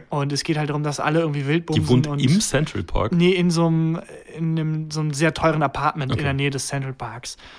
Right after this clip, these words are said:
Speaker 1: Und es war einfach, ich glaube, es war vor allem auch so schlecht, weil die Frau, die Hauptdarstellerin, war halt so eine super ironische, super sarkastische, eiskalte
Speaker 2: Hm.
Speaker 1: Person. Und das ist auf dem Papier schon schwer.
Speaker 2: Mhm.
Speaker 1: Also wenn du dann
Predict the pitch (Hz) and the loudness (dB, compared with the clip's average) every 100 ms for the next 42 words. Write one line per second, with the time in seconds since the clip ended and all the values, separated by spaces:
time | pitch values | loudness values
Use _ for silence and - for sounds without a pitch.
0 | - 165 147 147 151 - 160 156 156 160 | -12 -6 -4 -4 -4 0 4 4 2 -2
1 | - 160 - - - _ _ - - 180 | 0 -2 -4 -14 -20 _ _ -14 0 4
2 | 214 180 190 185 180 185 180 180 - 175 | 4 4 2 2 2 2 0 -2 -2 -4
3 | 170 165 160 - 156 190 196 175 151 185 | -2 -2 -2 -2 2 2 2 -2 -4 -2
4 | 180 170 175 165 165 156 143 147 147 156 | -2 -2 -2 -2 -2 -2 -2 -2 -4 -4
5 | 143 151 165 175 156 143 190 175 175 175 | -4 -4 -4 -2 0 2 4 4 2 0
6 | 156 165 160 151 - 175 170 165 - 156 | 0 -4 -4 -4 -4 -4 -4 -4 -2 -2
7 | 156 156 - 170 196 220 220 117 104 - | -4 -4 -2 0 0 -2 2 2 2 0
8 | - 175 143 147 185 240 190 180 175 175 | -6 -4 -2 2 4 4 0 0 0 -2
9 | - 170 - - 247 254 - 139 131 - | -2 -2 -4 0 2 4 2 -2 0 0
10 | 135 123 120 123 110 135 - 160 156 160 | 0 0 2 4 4 2 0 -4 -2 0
11 | 165 175 170 160 160 | 0 0 0 -2 -2